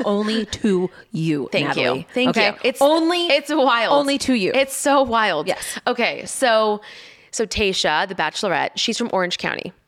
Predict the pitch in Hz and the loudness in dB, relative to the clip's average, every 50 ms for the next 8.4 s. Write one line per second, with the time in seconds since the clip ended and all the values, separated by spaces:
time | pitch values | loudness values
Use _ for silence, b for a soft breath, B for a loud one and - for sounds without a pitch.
0 | _ - 262 262 240 226 196 - - - - 202 175 196 190 233 254 262 226 175 | _ -2 -2 0 0 -2 -4 -6 -6 -4 -2 -2 -2 -2 0 0 0 0 2 0
1 | 131 110 - - - - - - - - - - 170 - - 180 175 170 180 170 | 0 -2 -4 -4 -4 -4 -4 -4 -8 -6 -6 -6 -6 -4 -2 -2 -2 0 -2 -2
2 | 165 165 156 160 175 - - 349 302 285 269 254 240 226 226 233 - 226 220 220 | -2 -2 -4 -4 -4 -2 0 0 2 2 2 0 0 -2 -2 -2 -2 -2 -2 -2
3 | - - - 185 175 - - - 180 - - - - 117 - - - - 175 156 | -2 -2 -2 -2 -2 -2 -4 -6 -4 -2 -4 -4 -4 -4 -6 -6 -6 -6 -6 -6
4 | - - 113 - - B B B B B B B B B B B B - 240 220 | -6 -8 -8 -8 -10 B B B B B B B B B B B B -2 0 2
5 | 202 190 190 - - _ - - 214 208 - - 247 233 196 196 - - 180 165 | 2 0 -2 -8 -16 _ -12 -8 -8 -6 -4 -2 -2 -2 -2 -2 -6 -6 -6 -6
6 | 151 - - 117 160 247 254 - - _ _ 170 170 165 160 165 - - _ 185 | -6 -4 -4 -4 -2 -4 -6 -6 -12 _ _ -2 -2 -2 -2 -4 -8 -12 _ -4
7 | 165 170 151 135 127 139 143 131 - - _ _ _ _ _ _ _ - - - | -2 -2 0 0 -2 -4 -4 -6 -8 -10 _ _ _ _ _ _ _ -18 -4 -2
8 | 254 214 285 240 - - - - | -2 0 0 -2 -6 -8 -12 -12